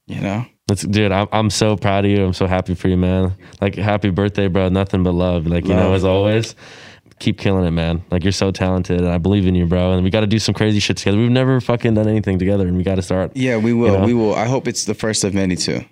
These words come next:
Speaker 2: Yeah.
Speaker 1: Just, uh, you know, I thank you for
Speaker 2: One hundred percent.
Speaker 1: having me, uh,
Speaker 2: Of
Speaker 1: come on
Speaker 2: course.
Speaker 1: here and, and talk my shit.
Speaker 2: Yes, sir.
Speaker 1: Yeah.
Speaker 2: Well, s-, to wrap everything up,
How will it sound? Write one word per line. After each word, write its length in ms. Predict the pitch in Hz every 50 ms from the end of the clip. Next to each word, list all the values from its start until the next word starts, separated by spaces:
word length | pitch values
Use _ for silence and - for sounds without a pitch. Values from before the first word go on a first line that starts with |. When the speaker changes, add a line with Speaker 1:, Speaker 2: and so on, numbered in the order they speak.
| _ _
Speaker 2:
Yeah. 120 | - 110 113
Speaker 1:
Just, 180 | 95 98 101 -
uh, 220 | 104 95 - 87 92
you 140 | 101 104
know, 180 | 101 92 90 87 -
I 80 | -
thank 40 | 104
you 60 | 101
for 40 | 107
Speaker 2:
One 0 | 104
hundred 180 | 107 101 95 80
percent. 180 | 82 101 104
Speaker 1:
having 180 | 104 104 101 98
me, 240 | 101 101 98 92 -
uh, 60 | 90 95 95 92 90 82
Speaker 2:
Of 180 | 80 - - -
Speaker 1:
come 120 | - 113
on 60 | 147 151
Speaker 2:
course. 140 | 101 101 110
Speaker 1:
here 180 | 101 101 98
and, 240 | 98 98 95 95 -
and 100 | - 92
talk 240 | - - 98 95 -
my 120 | 95 90
shit. 400 | 90 - - 101 101 98 - - _ - 104
Speaker 2:
Yes, 200 | 98 92 90 87
sir. 260 | - - 104 110 107
Speaker 1:
Yeah. 220 | 110 120 120 117 120 120 - - - - - - - - -
Speaker 2:
Well, 300 | 107 110 113 117 - - - - - - - - - -
s-, 220 | - - - -
to 140 | - - 127
wrap 220 | 120 123 120 120
everything 360 | 131 123 113 113 - 120 107 104
up, 280 | 101 104 - - -